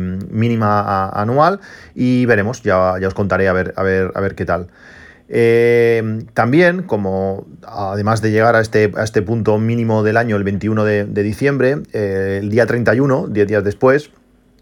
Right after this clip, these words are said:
pues lógicamente se acaba este, este dos mil veinte. Este dos mil veinte que ha habido muchas cosas extrañas, negativas, eh, han, en mi caso también han sucedido cosas que no habían pasado nunca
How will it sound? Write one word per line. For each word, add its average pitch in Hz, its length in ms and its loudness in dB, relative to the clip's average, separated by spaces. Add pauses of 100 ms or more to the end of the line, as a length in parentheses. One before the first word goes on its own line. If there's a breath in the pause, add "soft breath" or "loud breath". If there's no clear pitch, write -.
(440)
pues 113 100 -2
lógicamente 110 400 0
se 110 60 0
acaba 104 240 2
este, 101 460 0
este 95 160 -4
dos 98 140 -2
mil 101 140 -2
veinte. 87 320 -10
Este 92 280 -4
dos 95 100 -4
mil 104 140 -4
veinte 131 360 0
que 117 60 -4
ha 101 40 0
habido 110 280 0
muchas 110 320 -2
cosas 113 400 0 (340 loud breath)
extrañas, 139 680 0
negativas, 127 840 0
eh, 101 280 0
han, 101 180 -4 (160)
en 104 140 -8
mi 104 100 -6
caso 110 180 -2
también 113 200 -2
han 104 80 -2
sucedido 110 360 -2
cosas 107 220 -2
que - 80 -2
no 107 80 -2
habían 104 180 -2
pasado 101 300 -6
nunca 127 380 0